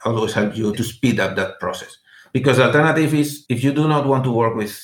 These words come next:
enterprises because you want to be more agile, then you have to think about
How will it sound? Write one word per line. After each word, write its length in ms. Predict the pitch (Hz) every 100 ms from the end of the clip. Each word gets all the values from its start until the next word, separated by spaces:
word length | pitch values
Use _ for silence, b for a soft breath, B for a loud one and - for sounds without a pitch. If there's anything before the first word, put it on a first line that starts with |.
| -
enterprises 560 | 120 107 101 104 101 101
because 340 | 101 101 98
you 80 | 104
want 200 | 104 98
to 120 | 95
be 280 | 90 92 90 -
more 240 | 107 101 -
agile, 500 | 113 110 110 110 117 - -
then 160 | 110 104
you 60 |
have 160 | 104 101
to 100 | 104
think 220 | - 104
about 420 | 101 101 104 107